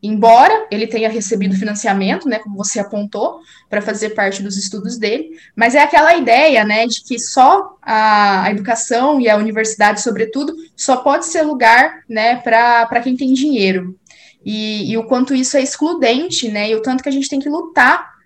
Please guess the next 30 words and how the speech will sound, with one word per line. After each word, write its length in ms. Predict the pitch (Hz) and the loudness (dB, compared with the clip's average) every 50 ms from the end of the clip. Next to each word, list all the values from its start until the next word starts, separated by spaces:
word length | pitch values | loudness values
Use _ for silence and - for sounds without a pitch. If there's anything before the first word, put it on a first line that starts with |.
| _ _ _ | _ _ _
contra 380 | _ - 233 233 240 247 233 214 | _ -8 -6 -6 -2 0 0 0
isso, 340 | 208 196 196 190 190 190 196 | 0 0 -4 -6 -6 -8 -10
porque 260 | 196 190 196 226 208 | -10 -8 -6 -4 -4
se 160 | 208 - 247 | -4 -4 -2
nós 240 | 240 240 240 240 - | 0 0 0 0 -2
tivermos, 480 | - 220 214 214 208 208 202 202 202 196 | -6 -6 -4 -4 -2 -2 -2 -4 -4 -4
né, 160 | 208 202 202 | -4 -4 -4
um, 260 | 202 196 196 190 208 | -4 -6 -6 -6 -4
um 40 | 208 | 0
avanço 760 | 208 208 202 208 202 214 208 214 208 214 202 - - 208 190 | 0 0 0 0 -2 -2 -2 -2 -2 -4 -6 -8 -10 -10 -8
de 140 | 190 190 | -6 -4
dois 240 | 190 190 202 196 196 | -2 -2 -2 -2 -2
mil 220 | 208 202 190 190 190 | -2 -4 -4 -4 -4
pra 180 | 214 196 196 | -2 -4 -4
cá, 460 | 196 - 240 220 254 339 403 320 214 - | -4 -2 0 2 2 4 4 2 0 0
pensando 600 | - 208 202 208 - - 220 214 214 196 196 190 190 | -2 -6 -10 -10 -8 -8 -6 -6 -6 -6 -8 -8 -10
fies, 640 | - - 269 311 302 294 294 294 277 254 247 - - | -8 -4 0 2 2 4 4 2 2 0 -2 -6 -6
ProUni, 840 | - 240 247 262 269 247 254 269 277 269 269 240 233 226 226 220 220 - _ _ _ _ _ - | -4 -2 0 0 0 0 0 0 0 2 0 0 -2 -4 -8 -8 -10 -16 _ _ _ _ _ -6
é, 400 | - 208 208 208 208 202 202 202 | -2 0 2 2 2 2 0 -2
sisu, 600 | 196 - 302 302 254 226 226 247 262 262 254 240 202 214 | -2 -2 -2 -2 -2 -2 -2 -2 0 0 0 0 -2 -2
mais 220 | 208 208 208 208 | -2 -4 -4 -4
recentemente, 840 | 208 - - 214 214 - 285 262 240 247 262 262 240 226 214 - - | -8 -10 -10 -10 -10 -8 -6 -4 -2 -2 -2 -2 -4 -6 -8 -10 -8
política 360 | - 247 214 214 - - 240 | -8 -8 -8 -8 -10 -10 -12
de 100 | - - | -12 -6
cotas, 680 | - 247 233 233 247 240 226 214 220 220 202 196 202 220 | -2 2 2 4 6 6 4 4 2 -2 -4 -4 -4 -4
indígenas, 1000 | 226 226 214 208 220 240 247 233 220 202 208 202 202 196 196 190 196 196 190 - | -8 -8 -8 -10 -8 -8 -6 -6 -8 -8 -8 -6 -6 -4 -4 -2 -4 -4 -6 -6
étnico-raciais, 1160 | - 214 208 - 220 220 214 220 220 214 - 285 240 208 214 226 233 220 214 208 - - - _ - | -8 -8 -8 -8 -10 -12 -12 -12 -12 -10 -6 -2 -2 0 2 2 0 0 -2 -4 -8 -12 -14 _ -10
entre 260 | 220 220 214 214 214 | -10 -10 -10 -10 -10
tantas 360 | - 196 196 190 202 208 214 | -8 -6 -6 -6 -6 -6 -6
outras 580 | 240 254 302 320 269 226 - 202 190 190 190 | -2 0 0 2 0 0 -2 -6 -10 -12 -12